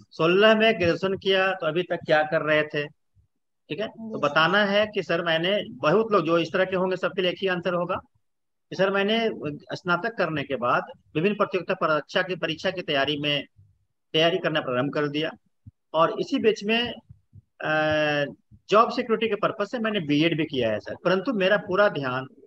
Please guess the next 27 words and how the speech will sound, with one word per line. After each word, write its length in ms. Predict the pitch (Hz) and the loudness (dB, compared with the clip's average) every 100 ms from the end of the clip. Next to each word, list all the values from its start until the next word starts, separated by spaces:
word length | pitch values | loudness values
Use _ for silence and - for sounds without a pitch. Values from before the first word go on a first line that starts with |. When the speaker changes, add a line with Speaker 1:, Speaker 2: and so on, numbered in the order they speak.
| _ _ _ | _ _ _
Speaker 1:
ठीक 120 | - 147 | -6 -4
है, 60 | 240 - _ _ | -6 -10 _ _
मेरा 120 | 165 190 | -2 -2
पूरा 280 | 190 208 | 2 4
ध्यान 380 | 214 170 160 208 226 _ _ _ | 4 4 2 2 -6 _ _ _
सरकार 400 | 156 147 156 175 | -8 2 4 4
के, 340 | - 196 202 | 0 0 0
अ, 60 | 190 - _ _ - 139 143 139 139 135 | -4 -10 _ _ -10 -6 -2 -2 0 -2
द्वारा 300 | 127 151 170 | 2 4 6
निकाले 440 | 170 151 147 156 175 | 4 0 -2 0 0
गए 140 | 175 | 0
वे-, 220 | 160 143 | 0 -2
जो 80 | 139 | 0
आई 180 | 135 151 | 0 0
गई 160 | 165 165 | 0 -2
वैकेंसियां 580 | 139 143 139 - 180 | -4 -4 -4 -2 0
होती 280 | 165 139 139 | 0 -2 -4
हैं, 140 | 131 170 | -4 -6
जैसे 220 | 151 147 | -4 -6
बीपीएसएससी, 1000 | 135 - 147 147 143 143 139 - 135 139 _ _ - | -6 -8 -4 -2 -2 -4 -12 -10 -8 -10 _ _ -10
बीपीएसएससी, 760 | 143 135 131 - 143 - 139 143 _ - - | -6 -2 -2 -2 -8 -6 -10 -10 _ -14 -4
उन 100 | 220 | 0
परीक्षाओं 460 | 220 202 - 175 | 0 0 0 -2
पर 140 | 175 196 | 0 -2
मैंने 220 | 160 165 | 0 -2
पूरा 260 | 165 165 165 | -2 2 2
फोकस 600 | 165 _ _ 156 202 | 0 _ _ -2 -2